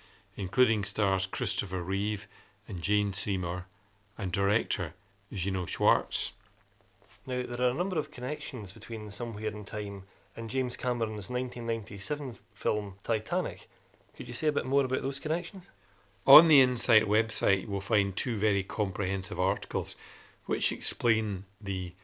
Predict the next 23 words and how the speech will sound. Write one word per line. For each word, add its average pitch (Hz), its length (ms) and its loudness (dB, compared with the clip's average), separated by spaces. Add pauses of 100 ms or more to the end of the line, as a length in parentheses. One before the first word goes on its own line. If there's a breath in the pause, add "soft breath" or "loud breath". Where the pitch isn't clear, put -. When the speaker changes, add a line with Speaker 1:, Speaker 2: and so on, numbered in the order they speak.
(160 soft breath)
Speaker 1:
connections 110 640 -2
between 98 360 -4
Somewhere 98 400 -2
in 87 120 -6
Time 90 340 -6
and 85 160 -10
Titanic. - 720 -4 (720 soft breath)
I 123 180 6
will 110 200 2
briefly 95 580 -2
explain 98 680 0 (140)
some 120 300 2
of 107 240 2
them. 82 200 -8 (1120)
Both 143 240 8
films 113 360 2
are 101 80 0
set - 260 2
in 104 100 -8
two 107 240 -4
time 107 380 -2
periods, 90 560 -4 (580 loud breath)
the 95 460 -4